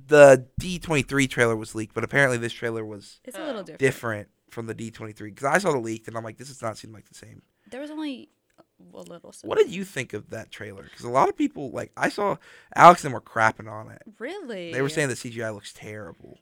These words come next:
Speaker 2: You
Speaker 1: I thought
Speaker 2: know,
Speaker 1: it looked fine.
Speaker 2: I thought it looked fine.
Speaker 3: I thought
Speaker 1: Well,
Speaker 3: it
Speaker 1: they're
Speaker 3: was
Speaker 1: like,
Speaker 3: fine.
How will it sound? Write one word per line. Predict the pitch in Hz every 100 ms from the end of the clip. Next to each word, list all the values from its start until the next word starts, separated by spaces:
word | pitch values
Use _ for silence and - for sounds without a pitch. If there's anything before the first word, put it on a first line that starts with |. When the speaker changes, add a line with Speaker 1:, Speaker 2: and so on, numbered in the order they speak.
| _
Speaker 2:
You | 175
Speaker 1:
I |
thought | 214 127
Speaker 2:
know, |
Speaker 1:
it | 110
looked | 113 -
fine. | 113 117 110
Speaker 2:
I | 359
thought | 440 453
it | 453
looked | 440 _
fine. | 330 370 427 190 160 170 180 _ _ -
Speaker 3:
I |
thought | -
Speaker 1:
Well, | 135
Speaker 3:
it |
Speaker 1:
they're | 151
Speaker 3:
was | 151 127
Speaker 1:
like, |
Speaker 3:
fine. | 175 185